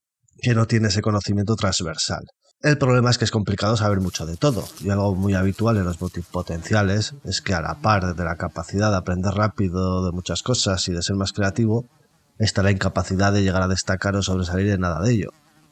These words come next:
Eh, esa capacidad hay de que sean multipotenciales,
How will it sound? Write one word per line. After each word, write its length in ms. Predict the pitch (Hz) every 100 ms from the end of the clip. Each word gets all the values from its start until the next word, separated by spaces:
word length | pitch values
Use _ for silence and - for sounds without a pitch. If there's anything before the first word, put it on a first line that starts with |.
| - 123 - - -
Eh, 120 | 78 73 85 85
esa 240 | - 92
capacidad 560 | - 82 - - 107 110 - -
hay 300 | 113 107 - -
de 120 | 78 90
que 80 |
sean 220 | 92 98 95
multipotenciales, 1000 | 90 90 92 90 85 104 107 85 -